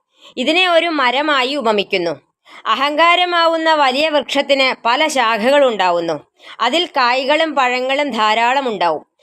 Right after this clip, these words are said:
കാമക്രോധാദികളായ പഴങ്ങൾ പഴുത്തു വീണ് അതിലെ വിത്തുകൾ ചിതറിത്തെറിച്ച് ധാരാളം മരങ്ങളായി വളർന്ന് കൊടുങ്കാടായി പരിണമിക്കുന്നു. ഈ മരങ്ങൾക്ക് മീതെ ഭക്തിയാകുന്ന വള്ളിക്ക്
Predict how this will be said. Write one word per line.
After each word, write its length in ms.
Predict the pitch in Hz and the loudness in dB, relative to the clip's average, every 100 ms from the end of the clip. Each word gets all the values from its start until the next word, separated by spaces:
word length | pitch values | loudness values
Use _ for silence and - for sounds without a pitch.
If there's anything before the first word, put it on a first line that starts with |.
| - - | -20 -4
കാമക്രോധാദികളായ 1500 | 226 254 302 339 339 320 320 285 302 302 311 302 294 285 | 0 2 0 -2 0 2 2 2 0 2 2 4 4 2
പഴങ്ങൾ 540 | 285 262 226 214 262 285 | 2 0 0 0 0 0
പഴുത്തു 440 | 277 254 240 247 | 2 0 0 -2
വീണ് 380 | 247 240 226 202 - - - | 0 0 0 -2 -4 -10 -6
അതിലെ 420 | 214 262 294 311 | 0 2 2 2
വിത്തുകൾ 640 | 247 240 - 269 269 220 - _ _ 220 - _ _ _ _ _ _ - | 2 -2 -2 -2 0 0 -6 _ _ -20 -20 _ _ _ _ _ _ -4
ചിതറിത്തെറിച്ച് 1000 | 240 254 285 330 320 302 294 - 262 247 | -2 2 2 0 0 0 0 -2 -2 -2
ധാരാളം 680 | 208 220 233 262 269 277 269 | 2 2 4 4 2 2 0
മരങ്ങളായി 760 | 254 226 214 269 277 285 269 262 | 0 0 0 0 2 2 2 0
വളർന്ന് 600 | 240 208 214 240 226 196 | 0 2 0 0 0 0
കൊടുങ്കാടായി 880 | 214 208 240 254 262 254 233 233 226 | 0 2 2 2 2 2 2 2 0
പരിണമിക്കുന്നു. 800 | 196 196 180 185 175 180 165 139 - _ - - | -2 -2 0 0 0 -2 -4 -6 -12 _ -18 -2
ഈ 140 | 311 | 0
മരങ്ങൾക്ക് 640 | 339 311 294 320 330 320 349 | 2 2 0 0 0 0 0
മീതെ 480 | 320 311 311 294 - - 196 | 0 2 0 -2 -10 -20 -6
ഭക്തിയാകുന്ന 800 | 240 247 - 339 330 302 294 285 | -4 -4 0 2 2 2 2 2
വള്ളിക്ക് 640 | 240 226 254 254 269 | 2 0 -2 -2 -2